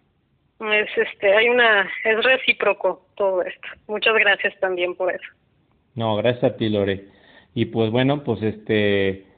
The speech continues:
Speaker 2: eh, nada, pues muchas gracias. <laughs>
Speaker 1: A tomar.
Speaker 2: A tomar, a probar.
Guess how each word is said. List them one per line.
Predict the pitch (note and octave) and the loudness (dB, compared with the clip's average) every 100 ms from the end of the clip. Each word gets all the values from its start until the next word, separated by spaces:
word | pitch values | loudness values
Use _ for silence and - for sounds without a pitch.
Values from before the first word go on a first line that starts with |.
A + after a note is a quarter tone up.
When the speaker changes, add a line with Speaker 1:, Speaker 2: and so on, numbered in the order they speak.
| _ _ _ _ _ _ _ _ _ _ _ _ _ | _ _ _ _ _ _ _ _ _ _ _ _ _
Speaker 2:
eh, | A#2 G#2+ G#2+ G#2 G2+ G2+ G2+ G2+ G2 F#2+ F#2+ _ _ _ - | -6 -2 -2 -2 -4 -4 -4 -4 -4 -8 -12 _ _ _ -2
nada, | A#2+ E3+ F3 - _ _ - | 2 2 2 -8 _ _ -8
pues | G#2+ - | -8 -4
muchas | B2+ E3+ D3+ | -2 4 6
gracias. | C#3 C3+ A#2+ - - _ - | 4 4 2 2 -2 _ -20
<laughs> | - - - - _ _ _ _ _ - - - | -14 -8 -8 -10 _ _ _ _ _ -20 -20 -4
Speaker 1:
A | G#3 | -2
tomar. | - A3+ A3 B3+ D4+ - - A3 | 2 2 4 4 2 0 2 0
Speaker 2:
A | - G2 | 0 -2
tomar, | - G2+ G#2+ A#2 | -2 0 4 4
a | A#2 | 4
probar. | A#2+ A2 A2+ A2+ G#2+ | 4 4 4 4 0